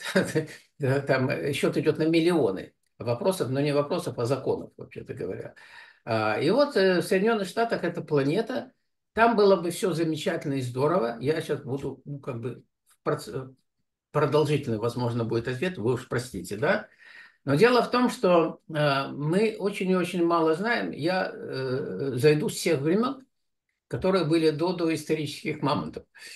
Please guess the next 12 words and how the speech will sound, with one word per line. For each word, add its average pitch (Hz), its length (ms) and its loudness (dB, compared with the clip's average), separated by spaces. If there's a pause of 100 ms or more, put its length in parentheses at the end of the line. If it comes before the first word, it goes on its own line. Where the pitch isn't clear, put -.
(100)
ещё, - 320 -2
да? 214 300 -4 (180)
Поскольку, 170 420 0
оказывается, 190 640 0
тогда 139 420 2
до 113 140 0
этих 123 220 -6
мамонтов, 170 460 -2
и, 151 140 -4
оказывается, 175 680 2
жили 151 260 2
люди. 95 360 -4